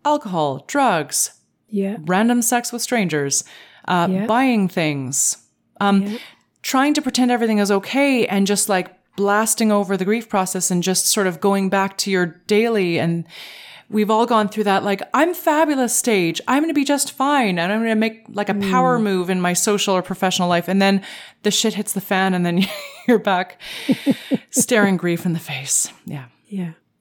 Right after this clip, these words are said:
Speaker 2: And I think it's just acknowledging where you're at. It's acknowledging that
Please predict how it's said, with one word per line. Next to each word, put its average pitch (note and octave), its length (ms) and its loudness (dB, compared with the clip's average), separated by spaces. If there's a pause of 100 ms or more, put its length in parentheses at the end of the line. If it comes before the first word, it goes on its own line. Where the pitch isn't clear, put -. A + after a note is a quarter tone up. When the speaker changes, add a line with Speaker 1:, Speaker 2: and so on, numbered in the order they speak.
(580)
Speaker 2:
And C4+ 200 2 (120)
I A#3+ 100 2
think D4+ 180 2
it's - 180 -4
just B3 200 -2
acknowledging G3+ 720 0
where F#3 160 0
you're F3+ 240 0
at. F#3 240 -4
It's - 160 -16
acknowledging G3+ 880 4
that F#3 520 0